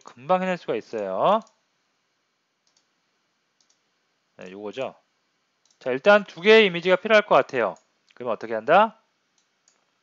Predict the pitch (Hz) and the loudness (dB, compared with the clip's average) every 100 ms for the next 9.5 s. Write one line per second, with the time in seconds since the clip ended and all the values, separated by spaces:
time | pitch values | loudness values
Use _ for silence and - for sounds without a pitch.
0 | - - 101 98 113 123 196 196 202 170 | -20 -18 -14 -10 -10 -6 -6 -4 -4 -4
1 | 110 90 104 90 _ _ _ _ _ _ | -6 -8 -10 -10 _ _ _ _ _ _
2 | _ 85 107 180 190 _ _ _ _ _ | _ -8 -2 -2 -2 _ _ _ _ _
3 | 110 107 127 160 190 202 - _ _ _ | -8 -4 -2 2 2 0 -4 _ _ _
4 | _ _ _ _ _ _ _ _ _ _ | _ _ _ _ _ _ _ _ _ _
5 | _ _ _ 101 117 143 120 123 185 208 | _ _ _ -6 -4 2 4 6 4 2
6 | _ 101 117 131 135 139 139 127 _ _ | _ -10 -6 -4 -4 -8 -12 -20 _ _
7 | _ _ 180 180 151 151 180 117 110 110 | _ _ -20 -12 -10 -6 -6 -6 -8 -10
8 | - 147 143 165 - 160 113 104 117 _ | -8 -8 -4 -6 -4 -10 -10 -14 -18 _
9 | - 92 101 156 214 | -14 -10 -4 -4 -4